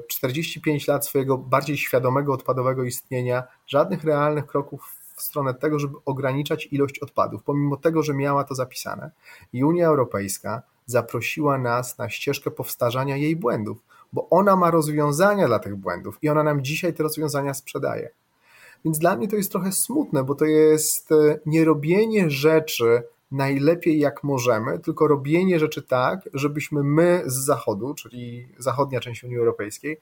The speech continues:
na tym zarobiła. Taka jest moja perspektywa na gospodarkę odpadami,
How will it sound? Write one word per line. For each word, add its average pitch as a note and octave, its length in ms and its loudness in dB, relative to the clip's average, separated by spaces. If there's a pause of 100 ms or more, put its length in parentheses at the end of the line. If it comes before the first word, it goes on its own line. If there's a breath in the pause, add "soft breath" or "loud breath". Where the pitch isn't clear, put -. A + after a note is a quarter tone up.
(380 soft breath)
na C3+ 100 0
tym C#3 180 -4
zarobiła. C3 580 0 (220)
Taka D3 240 2
jest D3+ 140 0
moja C#3+ 180 -2
perspektywa C3 520 -6
na B2 120 -2
gospodarkę B2 560 -2
odpadami, A#2 520 -4